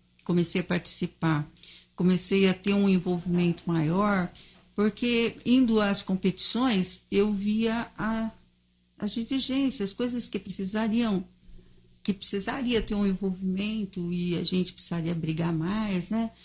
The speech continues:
Aqui no Vale já existia uma entidade, ela foi fundada em mil novecentos e oitenta e era uma entidade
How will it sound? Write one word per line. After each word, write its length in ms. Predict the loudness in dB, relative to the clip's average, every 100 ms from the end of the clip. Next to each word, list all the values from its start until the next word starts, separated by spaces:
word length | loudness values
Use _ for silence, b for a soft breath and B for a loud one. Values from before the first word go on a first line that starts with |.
| B B
Aqui 200 | 0 4
no 100 | 4
Vale 300 | 4 2 2
já 340 | 0 2 2 2
existia 680 | 2 0 -2 -2 -2 -2 -2
uma 200 | 0 0
entidade, 680 | -2 -4 -4 -4 -6 -10 -16 _ _ _ -20 -4
ela 760 | 0 2 4 4 4 6 4 2
foi 140 | 0 -2
fundada 560 | 0 0 2 2 4
em 320 | 4 4 4 4
mil 180 | 2
novecentos 400 | 2 0 -2 -4
e 60 | -2
oitenta 580 | -6 -4 -4 -4 -8 -14 -16 b b b b b b _ -4
e 920 | 2 4 4 6 4 4 4 2 -4 _ _ _
era 160 | 0 2
uma 160 | 4
entidade 640 | 2 -2 -2 -2 -2 -6